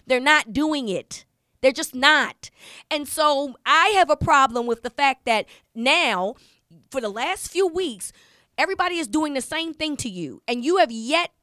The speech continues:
to cons-, to be consistent in making changes to, to balance what they're doing and countering what these defenses are doing.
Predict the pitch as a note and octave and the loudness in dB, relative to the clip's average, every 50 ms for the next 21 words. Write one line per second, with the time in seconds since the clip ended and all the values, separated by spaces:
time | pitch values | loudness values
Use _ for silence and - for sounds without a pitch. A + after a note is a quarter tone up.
0 | _ _ _ _ _ _ _ _ _ _ _ _ - _ - - D#4 - - C#4 | _ _ _ _ _ _ _ _ _ _ _ _ -20 _ -8 -6 -6 -4 -4 -4
1 | B3 A#3 - - _ G#3 - - C#4 G#3 D4+ D4 - - A#3 G#3+ - - - - | -6 -6 -10 -14 _ -12 -4 -4 -2 -2 -4 -6 -6 -8 -8 -8 -8 -10 -10 -6
2 | - G#4+ G#4+ - - - - G#3+ F#3 - - - - - _ _ _ _ _ _ | -6 -6 -6 -6 -8 -4 -4 -4 -4 -4 -12 -16 -18 -18 _ _ _ _ _ _
3 | - - _ _ - C4+ C4 B3+ A#3+ A#3 A3+ A3+ - A3 A3+ B3 C#4 D4 - D4+ | -20 -20 _ _ -6 -4 -2 -2 -2 -4 -6 -6 -8 -8 -4 -4 -4 -4 -4 -8
4 | D4 C#4 - - D#4 C#4+ C#4+ C#4+ C4+ G#3 G#3+ G#3 G3 F#3+ - - - _ _ _ | -8 -8 -8 -8 -6 -6 -6 -6 -6 -2 0 0 -2 -2 -6 -12 -18 _ _ _
5 | _ - - - D4 C4 B3 A#3 A3 G3+ - _ - - - - _ _ - - | _ -16 -10 -6 -6 -4 -4 -6 -8 -10 -14 _ -20 -20 -20 -20 _ _ -10 -8
6 | D4 C4+ A#3+ G#3+ G3+ E3+ D#3+ C4 B3 C4 C#4+ D#4 D#4 D4 B3+ A3+ - - - - | -8 -8 -8 -10 -12 -4 -2 2 4 6 4 4 4 0 -4 -4 -6 -8 -12 -12
7 | - - - G#3 A#3 C4+ - - C#4 B3 A#3+ G3 D#3 C4+ C4+ B3 G#3 F3 E3 E3+ | -12 -14 -12 -6 -6 -6 -4 0 0 0 0 0 -4 -4 -4 -4 -6 -8 -8 -10
8 | G#3 A3+ - - - D4 D4+ D#4 E4 D4+ C#4+ A#3+ A3+ G#3+ G3+ G#3 G3+ A3+ A3 - | -10 -10 -10 -8 -4 -2 0 0 0 -2 -4 -4 -4 -6 -4 -2 -2 -2 -2 -2
9 | B3 A#3 G3+ F3 A3 B3 A3+ - A3 G3+ F#3+ - F#3+ E3+ G3 F#3 F#3 F3 C4+ C#4+ | -6 -10 -8 -8 -10 -10 -8 -10 -12 -12 -8 -10 -6 -4 -4 -4 -4 -4 -6 -6
10 | A3 E3 C#3+ - | -6 -8 -8 -10